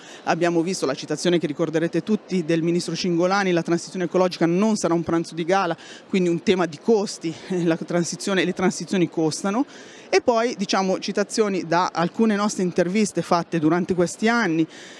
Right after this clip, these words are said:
La seconda, di un manager di comunicazione: "Le persone vanno convinte una a una sul proprio beneficio personale, perché i benefici troppo alti per il pianeta, per le comunità, funzionano solo se io sono convinto e so di poter trarre io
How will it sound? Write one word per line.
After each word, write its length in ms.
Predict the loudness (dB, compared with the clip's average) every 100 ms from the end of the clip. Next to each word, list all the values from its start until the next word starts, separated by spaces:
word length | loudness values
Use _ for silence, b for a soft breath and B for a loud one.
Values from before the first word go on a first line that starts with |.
| B
La 120 | 0
seconda, 760 | 2 2 4 4 2 2 2 2
di 100 | 2
un 80 |
manager 380 | 2 2 2 0
di 100 | -2
comunicazione: 560 | 0 0 2 0 2 2
"Le 80 | 2
persone 300 | 0 0 0
vanno 200 | 2 0
convinte 400 | 2 2 2 2
una 240 | 4 2
a 40 |
una 320 | 2 2 2 0
sul 240 | -2 -4
proprio 440 | 0 2 2 2
beneficio 480 | 2 2 2 0 0
personale, 720 | 2 2 2 2 2 2 0 -4 B B
perché 340 | 0 4 2
i 180 | 2 0
benefici 540 | 0 0 0 -2 -2 0
troppo 400 | 0 0 2 2
alti 600 | 2 0 -2 -2 -2 -2 -2
per 100 | 0
il 120 | 0
pianeta, 680 | 2 2 2 2 0 0 -2
per 160 | -2
le 100 | -6
comunità, 680 | -4 -2 0 0 0 0 0
funzionano 960 | -2 -14 -4 2 2 2 0 2 0 0
solo 320 | 0 2 2
se 200 | 0 0
io 220 | 2 2
sono 240 | 0 2 0
convinto 440 | 0 0 -2 -2
e 40 | -4
so 300 | 0 0 2
di 140 | -4
poter 400 | -6 -2 0 0
trarre 320 | 0 0 2
io 180 | 2